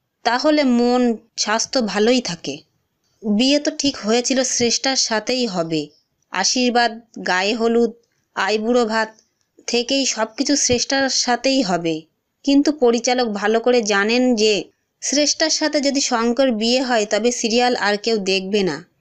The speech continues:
টিআরপিও কমে যাবে। শঙ্খ বিয়ের পিঁড়িতে বসবে, পাত্রী শ্রেষ্ঠাও আসবে।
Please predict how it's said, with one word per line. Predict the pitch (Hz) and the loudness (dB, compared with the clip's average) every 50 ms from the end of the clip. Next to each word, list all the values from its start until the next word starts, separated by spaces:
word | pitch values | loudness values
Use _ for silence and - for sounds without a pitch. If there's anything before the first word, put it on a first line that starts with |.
| _ _ _ _ _ _ _ | _ _ _ _ _ _ _
টিআরপিও | 220 226 226 226 226 220 226 226 240 240 240 240 | 0 0 2 2 0 -2 -2 -2 0 0 0 0
কমে | 233 226 208 202 196 190 | 0 0 0 0 0 0
যাবে। | 175 165 151 139 - 139 147 156 _ _ _ _ _ _ _ _ _ _ | 0 -2 -4 -4 -6 -10 -12 -12 _ _ _ _ _ _ _ _ _ _
শঙ্খ | - - 254 240 262 269 262 - | -4 -2 0 0 0 0 0 0
বিয়ের | 294 262 233 240 240 254 269 269 | 0 0 2 2 2 2 0 0
পিঁড়িতে | 269 254 233 240 240 - 262 247 | -2 -2 -2 -2 -2 -2 -2 -2
বসবে, | 214 208 214 220 214 214 208 190 180 160 147 - _ _ _ _ _ _ | 0 0 0 2 0 0 -2 -2 -2 -2 -2 -4 _ _ _ _ _ _
পাত্রী | - 196 196 - _ - 233 240 | -2 -2 -2 -4 _ -4 -4 -4
শ্রেষ্ঠাও | - - - 240 233 - - - 277 269 269 | -2 -2 -2 0 -2 -2 -2 0 0 2 2
আসবে। | 247 190 180 196 208 190 - 185 170 151 151 165 | 2 2 0 -2 -2 -2 -4 -4 -4 -6 -6 -8